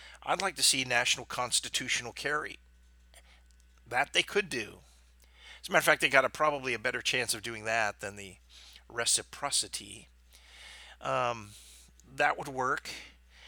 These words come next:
The other thing is take S B Rs and silencers off the, uh, N F A. You could probably do that by executive order, you know, just say, "Look, the technology has,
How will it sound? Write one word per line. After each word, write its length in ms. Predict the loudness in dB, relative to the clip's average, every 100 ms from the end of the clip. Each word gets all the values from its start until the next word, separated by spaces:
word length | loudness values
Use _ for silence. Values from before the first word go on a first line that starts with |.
| -20 -8
The 120 | 4 6
other 140 | 6
thing 200 | 2 2
is 300 | 4 4 2
take 280 | 2 0 0
S 160 | -2 -2
B 180 | 0
Rs 260 | 0 0 -2
and 80 | -2
silencers 680 | 0 0 -2 -4 -4 -4 -4
off 280 | 0 0 -2
the, 280 | -8 -4 -2
uh, 80 | -2
N 140 | -4 -6
F 160 | -6
A. 280 | -10 -14 -20 _ -20 -20 -20 -20 -8
You 40 |
could 180 | -4 0
probably 260 | 2 2 2
do 140 | -2
that 200 | 0 0
by 160 | 0 0
executive 640 | -2 -4 -4 -4 -10 -14
order, 420 | -16 -18 -18 -18 -18
you 100 | -16
know, 160 | -14 -12
just 260 | -6 -2 0
say, 280 | -2 -10 -14 -20 -20 -8
"Look, 240 | -2 -2 -2
the 80 | -4
technology 800 | -2 0 0 0 -2 -6 -8
has, 400 | -10 -6 -4 -4